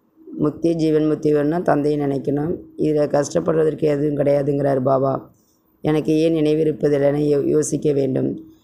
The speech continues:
முழு நாளில் இவ்வளவு நேரம் மட்டுமே நினைவு செய்தேன். இந்த நினைவில் இருந்தால் நாம் சதா ஆரோக்கியமாகவும் நோயற்றவராகவும் சுய முன்னேற்றம், அஹ்,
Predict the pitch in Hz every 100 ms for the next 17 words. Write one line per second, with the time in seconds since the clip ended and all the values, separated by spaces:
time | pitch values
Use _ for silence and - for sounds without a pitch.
0 | _ - 143 151 156 151 151 160 156 151
1 | 151 151 151 151 151 147 151 143 143 143
2 | 156 147 143 165 - 147 147 151 151 160
3 | 156 143 143 147 147 143 139 151 147 156
4 | 147 147 147 151 147 143 143 165 - _
5 | _ _ _ _ - 151 156 156 147 147
6 | 147 139 139 143 151 170 - _ _ _
7 | _ _ _ _ _ _ _ _ _ _
8 | _ _ _ _ _ _ _ _ _ _
9 | - 160 160 156 156 147 151 151 - -
10 | 151 151